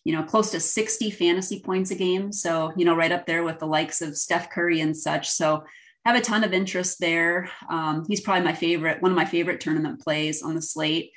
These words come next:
You know, if you're looking for some value, you know, now that they have Kemba Walker in the lineup, you've got he and R J Barrett, you know, if, if you needed some last pieces in there,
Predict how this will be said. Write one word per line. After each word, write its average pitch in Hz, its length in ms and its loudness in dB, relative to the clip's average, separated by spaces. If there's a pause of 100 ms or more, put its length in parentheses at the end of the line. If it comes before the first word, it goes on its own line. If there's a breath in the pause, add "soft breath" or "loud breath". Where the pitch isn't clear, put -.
(260 loud breath)
You 202 80 2
know, 196 60 4
if 196 60 -2
you're 196 140 4
looking 214 340 2
for 196 120 -2
some 190 240 2
value, 175 600 2
you 175 80 2
know, 170 80 6
now 165 200 4
that 165 140 -8
they 165 100 -6
have 160 160 -2
Kemba 170 280 0
Walker 160 360 2
in 160 120 0
the 156 60 -2
lineup, 156 520 0
you've 156 180 -6
got 147 280 0 (480 soft breath)
he 220 460 2
and 165 120 4
R 180 200 4
J 180 180 2
Barrett, 170 580 0 (180)
you 175 100 2
know, 170 220 4
if, 165 160 -4
if 170 200 -10
you 165 80 0
needed 160 240 4
some 156 140 2
last 156 360 2
pieces 165 400 -2
in 156 160 -2
there, 156 440 0